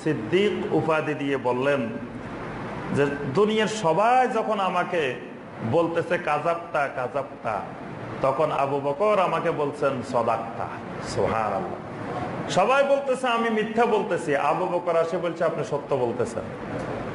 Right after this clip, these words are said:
সুতরাং আবু বকর হইলেন as-সিদ্দিক। সুবহানাল্লাহ। বাবু সালাত থেকে, বাবু সাদাকা থেকে, বাবু রায়্যান থেকে। তা আবু বকর রাদিয়াল্লাহু আনহু বলে ওঠেন, "ইয়া রাসূলুল্লাহ সাল্লাল্লাহু আলাইহি ওয়াসাল্লাম, এমন কি কোনো মানুষ কিয়ামতের ময়দানে পাওয়া যাবে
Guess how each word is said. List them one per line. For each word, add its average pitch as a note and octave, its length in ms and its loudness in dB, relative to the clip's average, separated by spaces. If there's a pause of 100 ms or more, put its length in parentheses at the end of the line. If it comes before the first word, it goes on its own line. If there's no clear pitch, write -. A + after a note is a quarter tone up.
সুতরাং D3+ 380 2
আবু C#3+ 220 0
বকর C#3 340 0
হইলেন G#3+ 360 4 (480)
as-সিদ্দিক। C#3+ 920 0 (400)
সুবহানাল্লাহ। G2 640 -2 (1040)
বাবু C#3 340 2 (140)
সালাত C3 280 0 (120)
থেকে, A#2 300 -2
বাবু A#2+ 280 2 (120)
সাদাকা B2+ 400 0
থেকে, A#2 400 -2
বাবু A#2+ 320 2
রায়্যান A#2 480 2 (220)
থেকে। - 160 -6 (520)
তা D#3+ 60 4
আবু D3 280 2
বকর E3+ 240 0
রাদিয়াল্লাহু E3+ 460 0
আনহু C#3+ 140 2
বলে C#3 120 4
ওঠেন, C3+ 240 2
"ইয়া C3+ 180 4
রাসূলুল্লাহ C3 460 0
সাল্লাল্লাহু A#2 380 0
আলাইহি - 400 -8
ওয়াসাল্লাম, F#3+ 280 4
এমন A#3+ 100 0
কি C#4 140 0
কোনো B3 200 4
মানুষ G#3+ 380 2
কিয়ামতের F#3 420 2
ময়দানে D#3+ 300 2
পাওয়া C#3+ 340 4
যাবে B2 280 2